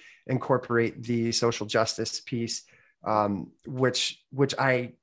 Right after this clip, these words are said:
absolutely a hundred percent agree with. And there is a place for that. However, if you have a bill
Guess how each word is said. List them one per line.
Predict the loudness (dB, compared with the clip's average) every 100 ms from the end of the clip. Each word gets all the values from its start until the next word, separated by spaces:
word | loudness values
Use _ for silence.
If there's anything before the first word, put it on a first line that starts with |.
| _ _ 2
absolutely | 2 4 4 4 4 2 2 -2 -6 -2
a | 0
hundred | 2 2 4
percent | 4 4 4
agree | 4 2
with. | 4 4 2
And | -2 -4 0
there | 0
is | 2 0 0
a |
place | 0 0 0
for | -2 2
that. | 2 2 -4 _ _ -2
However, | 2 6 6 6 2 -2 -10 _ -10
if | -4
you | -2
have | 0 2 2
a | 2
bill | 4 6 4 0